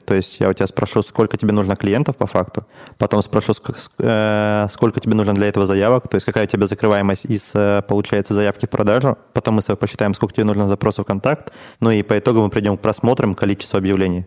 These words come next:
Но если так воронку разбирать, по итогу, то есть я пойму, сколько тебе что нужно.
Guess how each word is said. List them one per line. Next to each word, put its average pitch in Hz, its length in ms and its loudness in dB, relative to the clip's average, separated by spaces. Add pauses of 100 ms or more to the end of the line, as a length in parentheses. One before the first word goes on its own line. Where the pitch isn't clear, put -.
Но 104 80 2
если - 180 -4
так - 280 -4
воронку 107 380 2
разбирать, 95 500 2 (280)
по 107 120 2
итогу, 107 300 4
то 101 100 2
есть - 160 -4
я 101 80 2
пойму, 104 280 2
сколько 113 300 0
тебе - 180 -6
что - 160 -4
нужно. 95 340 0